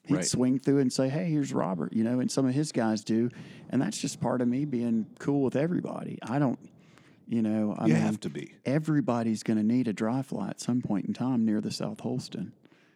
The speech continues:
Speaker 1: And, uh, we're, we're pretty close. So, you know, I, I'd have to say, since, you know, you brought him up and everything, I, I think he's a smart businessman, and, and, you know, he's, uh, he's still, he probably, he's got so many guides on now, he probably doesn't have to work,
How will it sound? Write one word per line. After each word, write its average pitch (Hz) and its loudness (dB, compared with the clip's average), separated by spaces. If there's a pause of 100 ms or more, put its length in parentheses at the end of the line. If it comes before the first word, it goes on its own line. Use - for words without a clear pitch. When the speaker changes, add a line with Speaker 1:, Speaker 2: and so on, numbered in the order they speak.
(200)
Speaker 1:
And, 107 2
uh, 107 -4 (420)
we're, 117 -2 (100)
we're 107 -4
pretty 120 -2
close. - -6 (1000)
So, 110 0 (480)
you 113 0
know, 104 0 (380)
I, 117 -2
I'd 120 -2
have 123 -4
to - -14
say, 123 -2
since, - -4
you 117 -2
know, 113 -2
you 117 -4
brought 113 0
him 117 2
up 135 0
and 117 -2
everything, 113 -2
I, 120 -4
I 113 -4
think 110 -6
he's 113 -6
a 98 -4
smart 110 -2
businessman, 120 -2
and, 107 -4
and, 113 -4
you 110 -2
know, 120 -4
he's, 113 -8
uh, 104 -6 (360)
he's 127 0
still, 131 0
he 127 0
probably, 113 0
he's 117 -4
got 110 -2
so - -4
many 107 2
guides 135 -4
on 113 -2
now, 113 -4
he 131 -4
probably 117 -2
doesn't 107 -4
have 156 0
to - -2
work, - -4